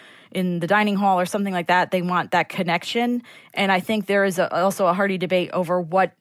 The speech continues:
um, what the limits of love are, because there is a certain ethic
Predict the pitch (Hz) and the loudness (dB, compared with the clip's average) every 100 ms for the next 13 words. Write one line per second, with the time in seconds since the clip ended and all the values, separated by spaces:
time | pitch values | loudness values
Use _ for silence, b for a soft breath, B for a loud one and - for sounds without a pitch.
0 | - 196 180 170 165 b b - 202 240 | -6 -2 0 -2 -6 b b -4 -2 0
1 | 226 196 208 202 190 - 180 151 170 160 | 0 0 0 0 -2 -4 -6 -2 0 0
2 | 156 - 160 151 - 139 b b b b | -2 -4 -2 -2 -4 -12 b b b b
3 | b b - 165 185 185 156 190 190 - | b b -10 -4 -2 0 0 0 -2 -2
4 | 208 - 214 202 202 B B B B 196 | -4 -2 -2 -2 -4 B B B B 0
5 | 190 226 233 - - | 2 0 -2 -10 -20